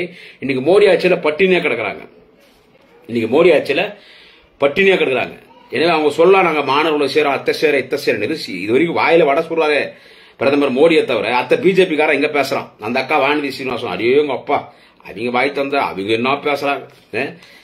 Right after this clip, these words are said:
அவங்க சும்மா சொல்றாங்க. ஆனா தளபதி இன்னைக்கு எட்டாம் வகுப்புல இருந்து பன்னிரெண்டாம் வகுப்பு வரை அரசு பள்ளியில படித்த மாணவர்களுக்கு உயர்கல்வி, நீங்க வந்து ஹை ஸ்கூல்ல படிக்கும் போது,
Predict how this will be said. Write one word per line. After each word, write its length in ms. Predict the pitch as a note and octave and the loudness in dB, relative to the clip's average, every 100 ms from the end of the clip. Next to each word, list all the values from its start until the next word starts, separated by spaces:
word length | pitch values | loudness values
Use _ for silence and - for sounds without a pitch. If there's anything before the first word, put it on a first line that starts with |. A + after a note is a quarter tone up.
| - | -12
அவங்க 240 | - B2+ C#3 | -4 -2 -2
சும்மா 220 | E3 F3+ | -2 0
சொல்றாங்க. 320 | E3 C#3+ D3+ | 0 0 0
ஆனா 60 | F3 | 0
தளபதி 380 | D#3+ D#3+ F3+ E3 | 0 0 0 -2
இன்னைக்கு 240 | D#3 F3 | -2 -2
எட்டாம் 420 | E3+ - F#3 F3+ | -2 0 2 2
வகுப்புல 340 | E3 D#3 D3+ C#3 | 2 0 0 -2
இருந்து 160 | E3 | -2
பன்னிரெண்டாம் 520 | F#3+ C#3+ D#3+ E3 D#3+ | -4 -2 -2 -2 0
வகுப்பு 180 | D3 C3+ | -2 -2
வரை 160 | C3+ D3+ | -2 0
அரசு 260 | B2 D3+ - | -2 -4 -6
பள்ளியில 260 | - C#3 | -4 -4
படித்த 240 | A#2+ A#2+ A2+ | -6 -8 -6
மாணவர்களுக்கு 540 | A#2 B2+ A2+ A2 E3+ F#3 - - - | -6 -6 -6 -4 -6 -6 -12 -20 -6
உயர்கல்வி, 520 | B2+ F3+ F3 D#3 A2+ F#2 - _ _ _ _ _ _ _ _ - | 2 2 2 0 -2 -6 -14 _ _ _ _ _ _ _ _ -6
நீங்க 160 | C3+ C#3 | -2 0
வந்து 160 | E3 | 0
ஹை 120 | D3 | 2
ஸ்கூல்ல 340 | F#3 F#3 F3 D3 | 0 4 4 4
படிக்கும் 300 | C#3+ D3 C#3+ | 0 -2 -2
போது, 200 | C3+ | 0